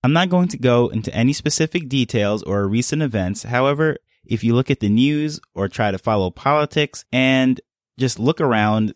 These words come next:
there is just so much that affects us. It drags down our spirit. And it's very easy to find yourself in a trap. Everything that you look at just doesn't really bring joy to your life. In fact, it upsets you or just brings down your mood.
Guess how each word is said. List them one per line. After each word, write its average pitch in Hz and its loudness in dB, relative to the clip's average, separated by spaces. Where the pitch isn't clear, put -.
there 123 2
is 113 0
just 117 -2
so 135 2
much 120 2
that 101 0
affects 95 -4
us. - -10
It 98 -10
drags 107 -2
down 123 0
our 131 0
spirit. 87 -6
And 120 2
it's 117 -2
very 160 0
easy 117 0
to 107 -6
find 120 0
yourself 92 -2
in 95 -4
a 92 -4
trap. - -6
Everything 147 0
that 131 0
you 117 2
look 123 2
at 87 -4
just - -4
doesn't 123 0
really 107 2
bring 107 0
joy 101 0
to - -10
your 82 -4
life. 64 -10
In 104 -2
fact, 147 0
it 101 0
upsets 135 -2
you 139 0
or 104 2
just 107 -2
brings 117 0
down 107 2
your 95 0
mood. 92 -4